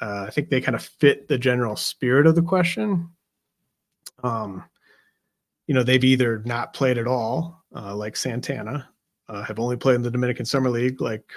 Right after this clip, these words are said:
Rodriguez, or barely played after getting drafted last year like Pete. So,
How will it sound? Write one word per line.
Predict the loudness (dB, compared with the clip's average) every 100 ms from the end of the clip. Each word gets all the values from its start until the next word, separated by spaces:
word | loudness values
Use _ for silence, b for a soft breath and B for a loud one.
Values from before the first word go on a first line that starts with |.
| -4
Rodriguez, | -2 -2 -4 -2 -2 -2 -6 -10 -6
or | -6 -6
barely | -6 -2 2 2 0
played | -4 -4 -2
after | -4 -6
getting | -6 -4
drafted | -4 -4 -8
last | -10 -10
year | -10
like | -10 -12 -2
Pete. | 0 0 -6 _ B B B B B B B
So, | 2 4 4 2 -2